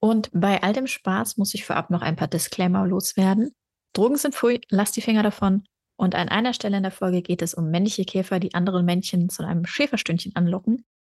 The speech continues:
Dazu wollte ich nur klarstellen, dass wir hier ein Safe Space sind und jeder tun und lassen kann, worauf er, sie oder sonstige Pronomen Bock hat.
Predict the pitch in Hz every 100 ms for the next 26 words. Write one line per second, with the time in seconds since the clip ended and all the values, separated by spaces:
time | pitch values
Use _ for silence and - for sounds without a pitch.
0 | - 208 208 214 208 208 208 202 185 185
1 | 185 180 170 165 175 180 180 175 262 269
2 | - 214 - 185 185 196 175 214 233 226
3 | 220 208 196 180 - 185 175 175 196 170
4 | - 208 214 190 185 - 175 170 175 -
5 | - - 175 165 165 - - 247 -